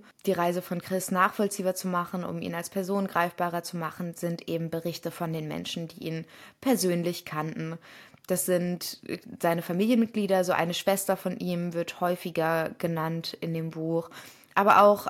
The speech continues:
andere Menschen, die er unterwegs getroffen hat. So zum Beispiel gab's einen, ich sag jetzt einfach mal Farmer, so eine Getreidemühle, bei der, ähm, Chris auch mehrere Monate gearbeitet hat. Äh, die, mit diesen Menschen, ähm,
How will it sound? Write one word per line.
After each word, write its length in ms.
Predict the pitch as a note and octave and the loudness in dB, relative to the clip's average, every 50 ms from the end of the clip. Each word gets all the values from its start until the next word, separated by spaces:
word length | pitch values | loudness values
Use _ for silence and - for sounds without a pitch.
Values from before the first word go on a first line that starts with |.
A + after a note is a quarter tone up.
| - | 2
andere 320 | - A3+ B3+ D4+ D4 A3+ G3+ | 4 6 6 6 6 6 6
Menschen, 300 | G3 F3+ F3+ F#3 F#3 G3+ | 4 2 0 0 2 4
die 80 | G3 | 4
er 60 | F#3 D#3 | 6 4
unterwegs 400 | G#3 G3 G3+ F3+ G3+ G#3+ G#3 - | 4 2 0 0 0 -2 -2 -6
getroffen 460 | F3+ - - E3+ D#3+ - - E3+ D#3+ | -10 -6 -4 -4 -4 -4 -4 -8 -6
hat. 180 | D#3+ D#3+ - | -6 -6 -6
So 100 | - E3 | -6 -6
zum 180 | E3 - - F#3 | -6 -4 -2 0
Beispiel 340 | E3+ F3 F3+ - - F3 E3+ | 0 0 0 -2 -2 -4 -2
gab's 360 | E3+ E3+ D#3+ E3 E3+ - - | -2 -2 -2 -2 -4 -4 -4
einen, 360 | - - E3 E3 E3 E3+ E3 E3 - - - - - - _ _ _ _ _ _ _ _ - _ - | 0 0 0 0 0 -2 -4 -6 -10 -16 -20 -20 -20 -20 _ _ _ _ _ _ _ _ -20 _ -6
ich 180 | - F#3 - - | -6 -6 -4 2
sag 240 | - F#3 G3 G3 - | 4 4 4 6 2
jetzt 160 | G#3 G#3+ - | -2 0 2
einfach 240 | E3+ F#3 - F#3 E3+ | 0 0 0 -2 -4
mal 200 | F3 E3 E3 E3 | -2 -2 -2 -2
Farmer, 600 | - - - D#3+ E3 G3+ A3 A3 A3+ A3+ A3+ A#3 - - - - - | -4 -8 -6 -2 0 2 4 4 4 4 2 0 -4 -10 -18 -14 -4
so 100 | - F3 | 0 2
eine 360 | D3+ F3 F3+ F3 E3+ E3+ E3 | 2 2 2 2 0 -2 -4
Getreidemühle, 960 | - - F3+ - - - - F3 F#3 G#3 G3+ G#3+ G3+ G3+ G#3 G3+ G#3+ G#3 G#3 | -2 -4 -4 -4 -4 -4 0 2 4 4 4 6 6 6 6 4 4 2 4
bei 160 | F3+ F#3 F3+ | 4 4 4
der, 400 | E3+ F3+ F3 F3 F3 F3 F3 - - | 4 4 4 6 6 4 4 4 2
ähm, 340 | E3 E3 D#3+ E3 E3 E3 E3 _ _ _ _ _ _ _ _ _ - - G#3 | 0 0 0 -2 -4 -4 -6 _ _ _ _ _ _ _ _ _ -14 -12 -10
Chris 280 | - - G#3 G3 F3+ D#3+ | -4 -2 -2 0 2 2
auch 140 | D#3+ F3 | 2 2
mehrere 300 | F3 F#3 F3+ F3+ E3+ E3+ | 4 2 2 0 0 -2
Monate 420 | E3+ E3+ F3 F3 E3+ F3 - - F3 | -2 -2 -2 -2 -2 -4 -4 -6 -6
gearbeitet 640 | - - - G#3+ A3 G#3+ G3+ G#3 G3+ G3+ G3 - - | -4 -2 2 4 4 6 6 4 2 2 -2 -8 -2
hat. 260 | G3 F#3+ F#3 - - - - - - - - - - - - - _ - | 0 0 0 -2 -4 -14 -18 -20 -20 -20 -20 -20 -20 -20 -20 -16 _ -2
Äh, 400 | E3+ F3 E3+ E3+ E3+ E3+ E3 E3 E3 - _ _ _ _ - - | 0 2 4 4 4 2 2 0 -4 -14 _ _ _ _ -4 0
die, 180 | G#3 G#3 G3 | 2 2 2
mit 200 | F3+ F#3+ F3+ - | 2 0 -2 0
diesen 240 | G3+ G#3+ G3+ G3+ G3 | 2 2 4 4 6
Menschen, 600 | F#3+ F#3 F#3 F#3+ - - F#3 F3+ F3+ F3+ F3 E3+ - _ - | 6 4 4 2 0 0 0 0 0 0 -2 -4 -8 _ -2
ähm, 420 | F3 F3 E3+ E3 E3 E3 E3 - | 0 0 0 0 -2 -2 -4 -6